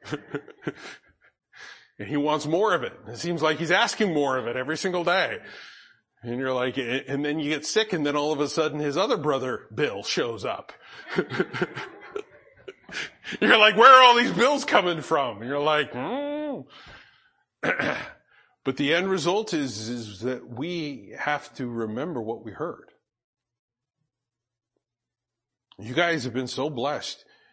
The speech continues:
You have had a good foundation given to you.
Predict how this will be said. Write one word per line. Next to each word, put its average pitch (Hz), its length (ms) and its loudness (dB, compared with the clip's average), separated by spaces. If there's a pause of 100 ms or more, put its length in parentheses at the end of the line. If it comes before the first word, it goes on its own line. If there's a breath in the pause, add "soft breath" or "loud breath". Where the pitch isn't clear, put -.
(160 soft breath)
You 143 300 0
have 143 100 -2
had 139 240 0
a - 20 -4
good 127 220 -4
foundation 117 580 -6
given 98 300 -12
to - 120 -16
you. 90 140 -14